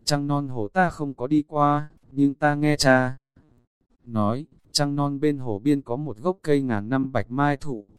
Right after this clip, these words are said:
lớn lên đặc biệt cao lớn, hơn nữa nhất thần kỳ chính là kia hoa mai thụ, một năm bốn mùa đều là hoa khai bất bại, giống như là thần tích giống nhau." Khương Lị mãn nhãn hướng tới,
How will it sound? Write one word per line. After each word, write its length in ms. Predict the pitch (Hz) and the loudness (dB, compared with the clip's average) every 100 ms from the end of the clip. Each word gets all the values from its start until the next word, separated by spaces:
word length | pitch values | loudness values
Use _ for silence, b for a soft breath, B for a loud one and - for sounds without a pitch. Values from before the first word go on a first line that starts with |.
| _ | _
lớn 260 | 107 113 143 | -4 -2 0
lên 240 | 156 147 | -2 0
đặc 200 | 123 - | -2 -2
biệt 200 | 123 101 - | -2 -2 0
cao 180 | 143 | 0
lớn, 360 | 131 113 120 165 - _ - | 2 0 -2 -8 -20 _ -4
hơn 240 | 147 139 | -2 0
nữa 120 | 143 | -2
nhất 220 | 151 196 - | -2 -2 0
thần 220 | 131 98 | -2 -2
kỳ 200 | 107 98 | -6 -4
chính 280 | 113 117 151 | -4 -4 -2
là 120 | 110 | -2
kia 220 | - 156 | 0 0
hoa 220 | 135 143 | 2 0
mai 300 | 143 143 139 | 2 2 0
thụ, 280 | 135 135 104 98 _ 139 | 0 -6 -8 _ _ -10
một 220 | 113 104 | -10 -4
năm 280 | 135 139 127 | -2 -2 -2
bốn 220 | 123 156 | -6 -4
mùa 160 | 123 | -4
đều 200 | 104 101 | -2 -2
là 160 | 101 95 | 0 -2
hoa 220 | 120 139 | 0 -4
khai 240 | - 147 139 | 0 -2 0
bất 220 | - - | -2 0
bại, 260 | 135 113 - _ _ | 0 0 -8 _ _
giống 300 | 107 117 147 | -4 -4 0
như 160 | 156 | 2
là 160 | 127 98 | 2 2
thần 240 | 113 98 | 0 -2
tích 180 | - 185 | 0 -2
giống 280 | 143 113 123 | 0 -4 -2
nhau." 360 | 147 139 135 139 _ _ _ _ _ | 0 0 -2 -8 _ _ _ _ _
Khương 320 | - 156 143 | -8 -4 -2
Lị 160 | 131 117 | -2 -4
mãn 320 | 107 123 147 | -2 -6 -4
nhãn 240 | 151 139 139 | -6 -6 -4
hướng 240 | 127 117 | -4 -4
tới, 400 | - 113 120 147 | 0 0 0 -6